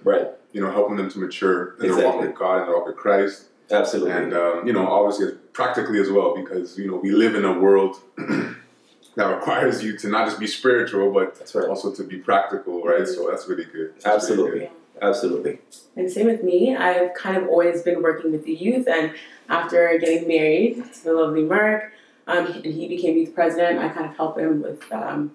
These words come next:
Speaker 3: that as well.
Speaker 1: <clears throat>
Speaker 3: Um, I've also been, um, helping out with the worship team. I've been doing that for a couple of years as well. So youth ministry and worship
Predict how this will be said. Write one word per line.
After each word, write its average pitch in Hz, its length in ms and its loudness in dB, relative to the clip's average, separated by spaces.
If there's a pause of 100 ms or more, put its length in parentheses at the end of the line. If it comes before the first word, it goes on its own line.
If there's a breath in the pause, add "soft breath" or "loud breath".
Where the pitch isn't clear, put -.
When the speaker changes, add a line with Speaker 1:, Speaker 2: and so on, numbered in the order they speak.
(480 loud breath)
Speaker 3:
that 170 360 2
as 170 220 -2
well. 165 600 2
Speaker 1:
<clears throat> - 0 -
Speaker 3:
Um, 156 380 -4
I've 151 160 -10
also 165 360 -2
been, 151 540 0 (360 loud breath)
um, 131 580 -4 (180)
helping 170 260 0
out 151 100 0
with - 100 -6
the 165 100 4
worship 202 360 2
team. 196 340 2
I've 156 80 0
been 160 120 0
doing 175 180 2
that 165 200 2
for 160 140 0
a - 40 -8
couple 156 220 0
of 151 140 2
years 151 280 0
as 151 140 -8
well. 175 420 4
So 151 380 -4
youth 180 160 -4
ministry 180 480 2
and 147 160 -2
worship 156 480 -4